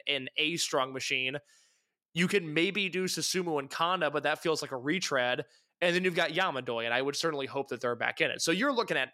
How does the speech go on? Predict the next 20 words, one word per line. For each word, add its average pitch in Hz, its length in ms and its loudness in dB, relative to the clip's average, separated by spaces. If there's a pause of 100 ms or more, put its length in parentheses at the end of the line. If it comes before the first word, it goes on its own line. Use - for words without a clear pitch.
(140)
you 240 100 0
know, 160 80 2
half - 400 0
those 151 220 2
teams 214 380 -2
have - 480 -2
to 165 80 0
be 131 140 -4
different. 127 480 0 (500)
And 170 120 2
that's 175 180 2
not 170 240 2
mentioning 165 480 0
the 147 100 0
choices 156 420 -2
that 147 60 -4
they 135 120 -2
could 185 260 0
make 143 300 0
of, 131 260 -2